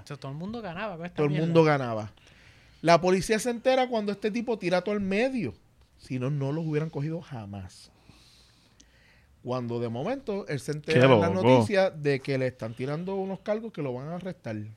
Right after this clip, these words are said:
Speaker 2: dice, "Pero espérate, yo tiré a todo el mundo al medio, ¿me van a
Speaker 3: Ajá.
Speaker 2: arrestar?". El abogado no había firmado nada con nadie. Fue que, le, que el, que el alguacil le dio la mano.
Speaker 3: Ay.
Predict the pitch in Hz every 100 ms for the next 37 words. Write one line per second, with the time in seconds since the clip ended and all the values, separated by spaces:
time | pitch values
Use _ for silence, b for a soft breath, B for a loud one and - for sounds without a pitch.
0 | _ _ _ _ _ - 107 92 85 107
1 | 175 208 127 107 101 104 101 101 98 95
2 | 90 87 95 92 101 123 117 113 113 107
3 | 185 220 151 _ _ _ _ _ _ _
4 | _ 349 359 339 277 226 202 175 156 -
5 | 135 127 127 123 117 110 101 98 95 101
6 | 107 127 147 143 135 131 135 127 139 131
7 | 131 127 123 - 185 156 139 143 131 117
8 | 113 120 _ _ _ _ 208 226 339 302
9 | 277 233 190 151 135 123 117 113 107 107
10 | 95 98 98 95